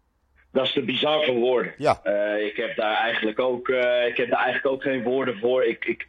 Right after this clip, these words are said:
Speaker 1: je, nu je dit zegt, doe je me denken aan dat ik gisteren in de auto zat, gisteravond.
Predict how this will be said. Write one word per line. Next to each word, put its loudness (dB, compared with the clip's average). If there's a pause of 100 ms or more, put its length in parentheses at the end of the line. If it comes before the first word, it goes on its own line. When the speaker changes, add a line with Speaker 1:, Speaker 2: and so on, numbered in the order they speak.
(340)
Speaker 1:
je, 0
nu 0
je 2
dit 0
zegt, 2
doe 0
je 0
me 0
denken 2
aan 2
dat 0
ik -6
gisteren 0
in 2
de 2
auto 2
zat, 0
gisteravond. 0